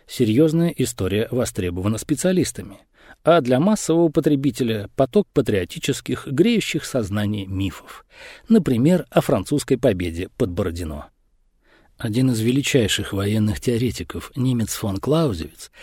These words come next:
сам участвовал в Бородинской битве, будучи молодым офицером. Так вот, даже Клаузевиц, не питая никакой симпатии к России, когда писал в «Старости воспоминания», признавал, что сражение под Бородино велось на равных.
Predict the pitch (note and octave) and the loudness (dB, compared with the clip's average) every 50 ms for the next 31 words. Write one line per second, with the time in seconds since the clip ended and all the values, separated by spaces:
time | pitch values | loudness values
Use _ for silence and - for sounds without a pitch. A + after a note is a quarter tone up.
0 | - - - - - D3+ E3+ G3 G#3 G3 - - D3 G#2+ - - - G#2 G2+ A#2 | -20 -12 -8 0 2 4 6 6 4 4 4 2 0 0 0 -2 -4 -4 -4 -4
1 | A2 G#2 A2 A#2+ A2+ G#2 F2 F2+ F2+ F2 - - G#2 F#2 F2 A#2+ D3 C#3 - F#3 | -4 -2 -2 0 0 0 -2 -2 -4 -4 -4 -6 -6 -6 -2 -2 -2 -2 0 0
2 | F#3+ D#3 B2+ A2+ G#2+ G#2+ A2 - - - F3+ F3 E3 C#3 A#2 F#2 E2+ F2 F2 - | 0 0 0 -2 -2 -2 -2 0 2 4 6 6 6 4 4 0 -2 -4 -6 -6
3 | - G#2 G2 - D#3 - - E2 D#2 - - - - _ _ _ _ _ - - | -6 -6 -4 -4 -6 -6 -6 -8 -10 -10 -12 -18 -20 _ _ _ _ _ -20 -20
4 | - - - - - G#2+ - - G#2 G2+ - - - A2+ G#2+ G#2 G2 G#2+ - - | -20 -20 -12 -10 -8 -8 -6 -4 -4 -4 -4 -6 -6 -4 -2 -2 -2 -2 -2 0
5 | B2+ C#3+ D3+ C#3+ A2+ F#2 E2 - D#2+ E2 - - - - - A#2 A2+ - C#3 - | 2 2 2 2 0 -2 -4 -6 -10 -10 -12 -14 -10 -6 -6 -4 -2 -2 -2 0
6 | - D3 C3+ C3+ C#3 D#3+ F#3 - - - - - A#2+ G2 - - G#2 F#2+ - G#2 | 0 0 2 2 2 2 2 2 0 0 2 2 0 0 0 -2 -4 -4 -2 -4
7 | G2 F2+ - - G2 E2+ - G2+ G2+ F2+ - - F#3+ F#3+ C#3+ G2 D2 - _ - | -4 -6 -6 -8 -8 -6 -4 -4 -4 -4 -2 0 0 2 2 0 -2 -6 _ -20
8 | - - - - _ - A#2 G#2+ G2+ A2+ A2 G2 - A#2 A2 - - A#2 G#2+ D#2 | -20 -20 -20 -16 _ -4 -4 -2 0 0 -2 0 -2 -4 -4 -2 -2 -4 -4 -4
9 | - - - - G#2+ F#2 F2 - - F#2+ F2+ - - - G2+ G2+ G2+ B2 D3+ D3 | -6 -6 -6 -4 -4 -4 -4 -6 -8 -8 -10 -8 -6 -4 -4 -2 0 0 0 0
10 | A2+ F2+ E2 D2 - - - C3+ D3+ C#3+ C#3+ E3+ F3 E3+ F3+ E3+ A#2+ - - - | 0 -2 -4 -6 -8 -10 -4 -2 -2 0 2 2 2 2 2 2 2 0 -2 -4
11 | - G#2+ F#2 - - B2 A#2+ A2+ A2 C3 C3+ A#2 A2 G#2 - - G#2+ F2 E2+ G2 | -6 -6 -6 -4 -4 -2 -2 0 2 2 2 2 0 0 0 -2 -4 -4 -2 -4
12 | F#2 F2 D#2+ F2 F#2+ B2+ D3+ D3 G2+ - - A#2 A2 A2+ A2 B2 B2+ A#2+ - - | -4 -4 -4 -2 0 2 2 2 0 -2 -6 -6 -4 -2 0 0 0 0 -4 -8
13 | - - B2+ A#2+ A#2+ A#2 A#2+ F#2+ D2 D2+ C#2 - - - | -8 -6 -4 -4 -2 -2 -2 -2 -4 -6 -8 -12 -16 -20